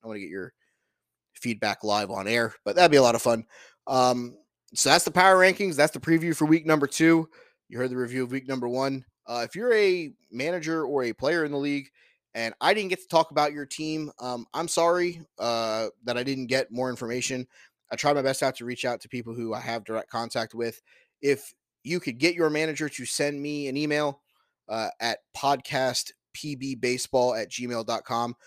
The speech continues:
with any kind of stats or information you guys want me to read about your team. Uh, if you have a sponsor you want me to, to mention, anything along those lines, I'd be more than glad to do that on this show.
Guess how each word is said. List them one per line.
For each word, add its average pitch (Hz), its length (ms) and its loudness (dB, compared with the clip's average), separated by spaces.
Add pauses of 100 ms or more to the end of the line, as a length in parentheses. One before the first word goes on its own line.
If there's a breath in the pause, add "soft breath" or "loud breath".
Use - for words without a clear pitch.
(200 soft breath)
with 117 100 -8
any 165 140 -2
kind 160 180 0
of 131 60 -2
stats 143 360 -2
or 139 80 -2
information 127 500 -6
you 120 80 -8
guys 123 240 -2
want 120 140 -6
me 120 80 -6
to 110 80 -6
read 120 140 -4
about 117 260 -2
your 110 100 -8
team. 123 440 -6 (480 soft breath)
Uh, 107 160 -4
if - 100 -10
you 117 60 -4
have 104 100 -4
a - 40 -10
sponsor 123 420 -2
you 120 140 -6
want 123 160 -4
me 120 60 -4
to, 117 140 -4
to - 160 -10
mention, 120 540 -4
anything 143 300 -4
along 120 220 -2
those 120 220 -4
lines, 123 240 -6
I'd 107 60 -14
be 95 80 -10
more 160 200 0
than 143 120 -4
glad 117 180 0
to 101 60 -16
do 107 140 -8
that 104 120 -4
on 101 160 -6
this 95 120 -8
show. 104 340 -4